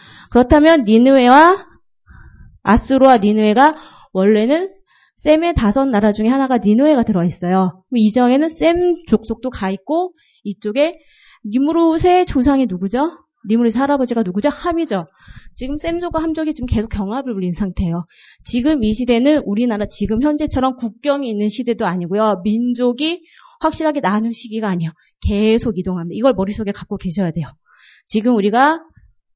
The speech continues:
이천육백 년 전, 삼천 년 역사를 볼 텐데 지금처럼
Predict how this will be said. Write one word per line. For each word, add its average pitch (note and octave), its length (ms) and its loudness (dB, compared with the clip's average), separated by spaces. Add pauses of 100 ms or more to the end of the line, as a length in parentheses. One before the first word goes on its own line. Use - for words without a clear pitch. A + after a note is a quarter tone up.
(240)
이천육백 B3+ 720 -6
년 B3 120 -6
전, B3 100 -6
삼천 F4+ 320 -4
년 E4+ 160 -2
역사를 A3+ 320 -4
볼 G3+ 160 -4
텐데 G#3+ 520 2
지금처럼 D4 500 -6